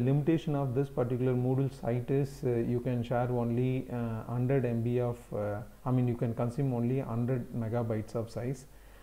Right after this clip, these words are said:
So my kind advice is you create a new Google Drive folder in your Gmail, or you use OneDrive or maybe any of the cloud platform. You keep whatever maybe the materials you want to send it to your students in that Google Drive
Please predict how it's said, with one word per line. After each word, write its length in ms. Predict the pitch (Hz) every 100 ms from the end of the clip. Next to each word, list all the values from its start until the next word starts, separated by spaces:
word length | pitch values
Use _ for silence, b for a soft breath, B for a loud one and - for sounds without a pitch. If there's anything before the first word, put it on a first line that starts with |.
| B
So 200 | - 143
my 300 | 131 131 131 120
kind 280 | 139 143 165
advice 480 | 147 127 147 151 143
is 240 | 139 139
you 180 | 131 127 -
create 360 | 120 131 151
a 80 | 151
new 300 | 135 127 139 117
Google 260 | 123 127
Drive 280 | 131 127 123
folder 300 | - 117 113
in 200 | 120 110
your 160 | 107 107
Gmail, 580 | 101 127 127 117 120 -
or 160 | 120
you 140 | 110 113
use 340 | 117 127 123
OneDrive 480 | 117 110 110 110 117
or 120 | 110
maybe 400 | 107 104 113 110
any 140 | 110 113
of 180 | 104
the 100 | 104
cloud 320 | 104 107 107 104
platform. 480 | 104 101 107 117 - B B B -
You 180 | 135 135
keep 220 | 156 160
whatever 420 | 156 127 120 131 131
maybe 320 | 123 113 117
the 140 | 117
materials 580 | 110 113 131 143 147 147
you 140 | 131 120
want 240 | 117 120
to 280 | 135 131 - -
send 160 | 113
it 100 | 113
to 60 | 117
your 120 | 107
students 460 | 101 131 120 120 117
in 120 | 107
that 220 | 110 113
Google 280 | 117 110 120
Drive 240 | 113 95